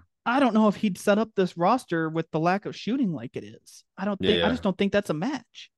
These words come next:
Speaker 2: Yeah, yeah, I don't think so either right now. So hopefully, you know, maybe,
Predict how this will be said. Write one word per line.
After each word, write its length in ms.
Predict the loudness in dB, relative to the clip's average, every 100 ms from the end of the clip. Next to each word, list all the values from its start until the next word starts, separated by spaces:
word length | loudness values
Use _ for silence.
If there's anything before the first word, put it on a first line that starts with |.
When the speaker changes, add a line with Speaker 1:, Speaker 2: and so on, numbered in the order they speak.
| _ _ _ _ _
Speaker 2:
Yeah, 80 | 2
yeah, 320 | 4 4 0 0
I 40 |
don't 160 | -2 0
think 160 | -2
so 160 | 0 0
either 180 | 0 0
right 160 | 0
now. 200 | 0 -4
So 260 | -4 -4 -4
hopefully, 340 | -4 -4 -6
you 60 | -6
know, 240 | -4 -4
maybe, 520 | -6 -6 -4 -4 -6